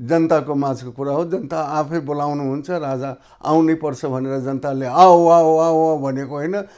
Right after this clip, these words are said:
जनता "ल्याऊ, ल्याऊ, ल्याऊ" भनेर भनिरहेका छौँ। राजालाई ल्याउनै पर्छ। जनता हामी एक भएका छौँ। अब जनतैकै कुरा हो भनेदेखि अब केही दिनमा हामी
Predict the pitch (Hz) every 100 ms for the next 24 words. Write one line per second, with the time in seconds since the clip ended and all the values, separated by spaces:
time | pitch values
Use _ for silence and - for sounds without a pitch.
0 | - 117 175 185 190 160 127 190 214 196
1 | 147 139 175 214 214 175 151 175 208 208
2 | 143 131 135 131 131 135 135 135 143 185
3 | 247 - _ _ - 139 143 135 131 127
4 | 175 208 180 135 123 131 160 160 160 160
5 | 214 196 160 139 147 117 123 135 131 127
6 | _ _ 156 165 143 131 135 156 151 190
7 | 196 190 170 143 165 165 196 185 196 190
8 | 185 180 170 175 175 170 170 214 208 _
9 | - 147 151 220 220 233 220 202 185 160
10 | 175 233